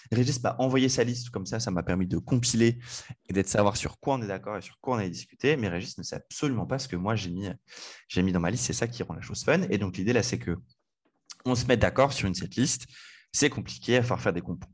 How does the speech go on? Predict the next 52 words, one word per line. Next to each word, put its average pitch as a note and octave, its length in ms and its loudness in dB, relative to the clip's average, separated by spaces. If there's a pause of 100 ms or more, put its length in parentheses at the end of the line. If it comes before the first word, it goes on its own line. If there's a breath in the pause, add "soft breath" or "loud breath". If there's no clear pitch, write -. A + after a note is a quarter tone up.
des G#2 80 0
compromis, F2+ 460 0
on A2+ 80 6
va F2 100 4
se - 140 -4
battre, F2+ 320 0
on - 160 -12 (120)
va - 140 -20
s'égorger F2+ 540 -4
peut-être, - 500 0
euh, - 140 -8
à - 100 0
la - 80 0
fin, - 240 -2 (400 loud breath)
mais A#2 60 6
c'est A#2 160 4
d'arriver G2+ 380 6
à A#2+ 100 6
un G#2 240 2
espèce A2+ 340 -2
de, F#2+ 240 -4
de F2+ 140 -8
consensus - 800 -2
en F2+ 100 -12
tout - 140 -14
cas. - 140 -8 (480 loud breath)
Donc A#2 120 2
on C#3 80 4
est D3 80 6
parti D3+ 240 4
effectivement C#3 300 0
sur - 220 -2
seize C3 240 4
titres, - 320 -4
même G2+ 180 -2
si - 220 -2
la A#2+ 120 4
moyenne A2+ 280 0
de G#2+ 60 -2
Maiden G#2 280 -4
actuellement F#2+ 320 -8
est F2+ 60 -4
plutôt - 260 -6
à E2+ 60 0 (240)
quinze A#2+ 360 6
pour F#2 200 -4
le - 80 -8
coup, A#2+ 360 -2 (100)
on - 60 -10
va - 60 -8
dire. - 260 -8 (640 loud breath)
Euh, F#2 380 8